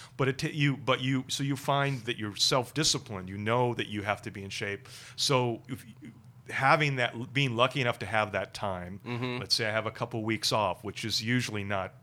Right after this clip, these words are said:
Speaker 1: totally a couple weeks off. I'm playing gigs in between, but
Speaker 2: Yeah,
Speaker 1: you're,
Speaker 2: yeah.
Speaker 1: you wake up in the morning and you, y-, you know, I, I, I go out to my studio garage and I practice snare drum, you know,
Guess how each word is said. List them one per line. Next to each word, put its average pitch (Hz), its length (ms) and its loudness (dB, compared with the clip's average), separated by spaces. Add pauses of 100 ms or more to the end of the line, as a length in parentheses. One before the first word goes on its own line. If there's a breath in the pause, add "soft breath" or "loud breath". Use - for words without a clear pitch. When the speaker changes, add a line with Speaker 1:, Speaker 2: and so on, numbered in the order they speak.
(100)
Speaker 1:
totally 110 340 -2
a 92 60 -4
couple 107 240 -6
weeks 95 240 -4
off. 90 180 -4
I'm 90 140 -12
playing 98 240 -6
gigs 90 260 -6
in 95 60 -8
between, 92 320 -12
but 156 180 -12
Speaker 2:
Yeah, 147 340 0
Speaker 1:
you're, 127 180 0
Speaker 2:
yeah. 104 140 -4
Speaker 1:
you 127 100 0
wake 139 200 4
up 139 140 0
in 131 80 -2
the 120 40 -2
morning 107 440 -4 (320 loud breath)
and 98 280 0
you, 95 280 -4 (580)
y-, 240 140 -14
you 123 120 -2
know, 85 300 -8
I, 98 80 -4 (160)
I, 95 340 -6
I 92 220 -6 (720)
go 113 200 2
out 107 220 4
to 120 60 0
my 98 220 0 (300)
studio 113 420 0
garage 90 560 0
and 104 80 -4
I 87 80 -4
practice 101 560 0
snare 95 420 0
drum, 90 360 -12 (440 loud breath)
you 98 120 -4
know, 87 180 -8